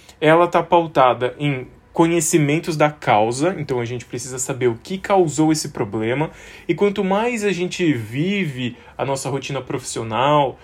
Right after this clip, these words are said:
na jardinagem, no paisagismo, no meu caso como agrônomo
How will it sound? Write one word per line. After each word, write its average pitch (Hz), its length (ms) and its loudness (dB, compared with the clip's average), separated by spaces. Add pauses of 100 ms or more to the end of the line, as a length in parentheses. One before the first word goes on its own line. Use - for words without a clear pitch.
(200)
na 131 120 -4
jardinagem, 127 920 0
no 123 140 -6
paisagismo, 131 1080 -2 (220)
no 165 60 -2
meu 185 200 6
caso 151 360 4
como 151 360 2
agrônomo 165 680 2